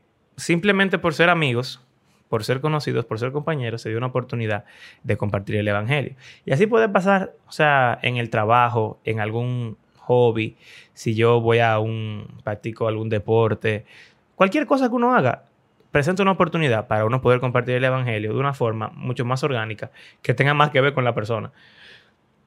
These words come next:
Y lo otro, entonces, tiene que ver con el servicio de la iglesia. O sea, vamos a decir que la iglesia pone cada,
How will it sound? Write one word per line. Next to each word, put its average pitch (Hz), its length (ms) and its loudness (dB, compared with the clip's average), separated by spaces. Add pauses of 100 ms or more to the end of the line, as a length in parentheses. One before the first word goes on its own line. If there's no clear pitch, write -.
(460)
Y 170 120 2
lo 185 120 6
otro, 208 200 6
entonces, 165 220 4
tiene 160 180 0
que 165 100 2
ver 147 140 4
con 139 160 -2
el 139 80 0
servicio 139 360 2
de 135 80 6
la 123 60 2
iglesia. 104 340 -2
O - 20 -10
sea, 110 380 0 (960)
vamos 208 220 2
a - 20 4
decir 165 260 0
que 156 80 0
la 143 100 4
iglesia 143 560 0 (560)
pone 151 600 4 (460)
cada, 180 720 6